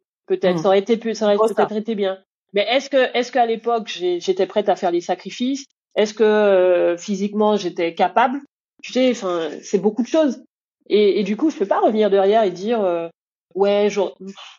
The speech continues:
Speaker 1: non. Parce qu'aujourd'hui, euh, j'estime que, et encore plus avec le recul, euh, je suis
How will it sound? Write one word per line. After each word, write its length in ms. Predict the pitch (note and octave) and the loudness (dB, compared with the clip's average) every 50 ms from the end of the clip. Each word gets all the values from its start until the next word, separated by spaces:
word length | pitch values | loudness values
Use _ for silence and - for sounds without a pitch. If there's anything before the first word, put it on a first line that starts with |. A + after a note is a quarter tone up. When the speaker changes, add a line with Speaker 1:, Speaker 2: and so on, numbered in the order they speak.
| _ _ _ | _ _ _
Speaker 1:
non. 300 | F#3+ A3 C#4+ D#4 C#4+ D4 _ _ _ _ _ _ _ _ _ _ _ - | -2 0 0 0 -2 -4 _ _ _ _ _ _ _ _ _ _ _ -2
Parce 160 | F#3 F#3 - | -2 0 0
qu'aujourd'hui, 800 | - G#3 F#3 F#3+ G3 F#3+ F3+ F#3+ A3+ C4 D4 D#4 E4 E4+ D#4+ - _ _ _ _ - - | -4 -4 -2 0 -2 -2 -2 -2 0 2 2 2 2 0 -2 -8 _ _ _ _ 0 4
euh, 320 | E3 E3+ E3 D#3+ D#3+ D#3 - | 4 6 6 6 4 2 0
j'estime 680 | D#3+ D#3+ F#3+ F#3 F#3 - - B3+ C4+ C#4 C4+ B3+ A3 - | 0 0 -2 -2 -2 -4 -4 -2 0 2 2 0 0 2
que, 520 | G#3 F#3+ F3 E3+ E3+ E3 E3 D#3 C#3+ - - _ _ _ _ _ _ _ | 2 2 4 2 2 2 0 0 -2 -4 -10 _ _ _ _ _ _ _
et 180 | - C#3 A#2+ E2 | -2 -2 -2 -4
encore 340 | G#2 A2+ A#2+ - - D3+ - | -4 -8 -8 -4 -6 -6 -4
plus 220 | - G#3 G#3 G#3+ | -2 -4 -2 -2
avec 200 | E3+ D3+ D#3 D#3 E3 | 0 -2 -2 -2 -4
le 60 | D3+ | -4
recul, 480 | D#3 D#3+ E3 - D4+ E4+ D#4 C#4 - - _ _ _ _ _ _ - | -4 -4 -2 2 2 2 2 2 -6 -14 _ _ _ _ _ _ 0
euh, 280 | - D3+ - D3+ D3+ - - _ | 2 4 4 4 2 0 -2 _
je 260 | - - - F#3 F3 | -20 -4 0 0 0
suis 520 | E3+ - - - - - G3+ F#3+ F#3+ F#3 | 0 -2 -6 -16 -10 -6 -4 -2 -2 -4